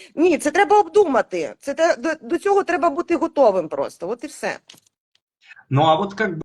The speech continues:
Speaker 2: быть со страхами? У тебя дай какую-то технику, практику, чтобы вот человек смог побороть страхи, трансформировать и выйти на какой-то другой новый уровень.
Speaker 1: А, дивіться, ба-, з-, багато, я можу дати яку-небудь техніку, але,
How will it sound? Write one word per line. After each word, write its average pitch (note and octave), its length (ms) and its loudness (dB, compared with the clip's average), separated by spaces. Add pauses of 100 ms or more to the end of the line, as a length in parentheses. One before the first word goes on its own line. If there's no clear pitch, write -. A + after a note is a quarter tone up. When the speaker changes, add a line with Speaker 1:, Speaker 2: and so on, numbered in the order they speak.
(100)
Speaker 2:
быть F3 140 0
со D#3 180 -6
страхами? A#2+ 560 -2
У C#3+ 100 -6
тебя G#3 300 -4
дай D#3+ 320 -4
какую-то - 440 -10
технику, - 560 -12
практику, C#3+ 600 -4
чтобы B2+ 380 -10
вот C3 260 -10
человек F3+ 320 -8
смог D#3+ 420 -8 (220)
побороть D3 460 0
страхи, D#3+ 400 -2
трансформировать B2+ 880 -4
и A#2 40 -8
выйти B2+ 280 -8
на G#2+ 140 -10
какой-то A#2 340 -10
другой G#2+ 320 -6
новый G2+ 300 -8
уровень. E2+ 360 -16 (640)
Speaker 1:
А, A3 380 2
дивіться, C4 420 0
ба-, A#3+ 360 2
з-, A#3+ 140 0
багато, C#4 520 0
я D4 160 0
можу D4+ 260 -2
дати D4 280 -2
яку-небудь C4 540 -2
техніку, C#4 540 -2
але, C4 540 4